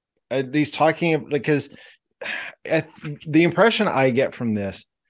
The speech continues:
'cause he says later in the next, when I flip over the next page, is, "What belongs to the craft is for the craft and the craft alone." You know, he talks about repeatedly offer programs in its meetings with no Masonic content.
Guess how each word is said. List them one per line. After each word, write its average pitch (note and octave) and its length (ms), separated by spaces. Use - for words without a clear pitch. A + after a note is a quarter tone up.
'cause D3 120
he D3 60
says D3 320
later D3 260
in C#3 160
the B2+ 80
next, B2 320
when B2 180
I A#2+ 60
flip C#3 240
over B2+ 80
the A#2 80
next A#2 200
page, A2 160
is, G#2+ 140
"What A#2+ 220
belongs C3+ 380
to - 80
the D#3 100
craft G#2+ 400
is A2+ 80
for A#2+ 160
the A#2+ 80
craft G2+ 400
and A2+ 80
the A2 80
craft E2+ 380
alone." G#2+ 460
You C3 100
know, A2+ 260
he B2+ 240
talks C#3+ 280
about D3 140
repeatedly D#3 420
offer C#3 340
programs C3 500
in A#2+ 60
its A#2+ 180
meetings A2+ 300
with G#2+ 140
no A2 200
Masonic A#2 380
content. G2 680